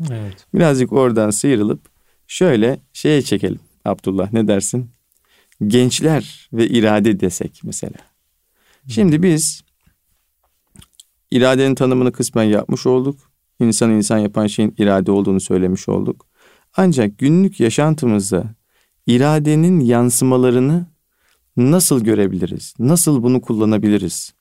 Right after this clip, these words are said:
Speaker 2: Bu soruyu ben çok önemsiyorum. Çünkü insanlığın bilinen tarihinden bu yana, çok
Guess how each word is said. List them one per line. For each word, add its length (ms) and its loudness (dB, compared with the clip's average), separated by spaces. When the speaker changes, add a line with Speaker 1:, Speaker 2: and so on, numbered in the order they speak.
Speaker 2:
Bu 260 0
soruyu 380 0
ben 140 0
çok 240 -8
önemsiyorum. 600 -6
Çünkü 320 0
insanlığın 920 2
bilinen 560 2
tarihinden 760 2
bu 40 0
yana, 260 0
çok 260 -2